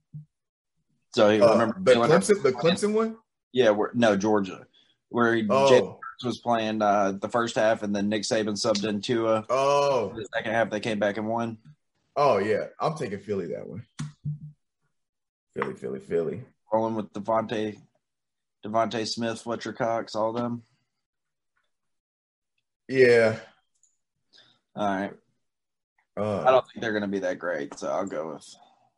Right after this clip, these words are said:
Speaker 1: I'll go with, uh, yeah,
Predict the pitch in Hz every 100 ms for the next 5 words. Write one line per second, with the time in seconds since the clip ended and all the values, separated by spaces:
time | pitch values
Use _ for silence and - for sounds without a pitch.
0 | _ _ _ _ _ _ - 107 101 92
1 | 87 - 78 64 55 71 - _ _ _
2 | _ _ _ _ _ _ _ _ _ _
3 | _ _ - 64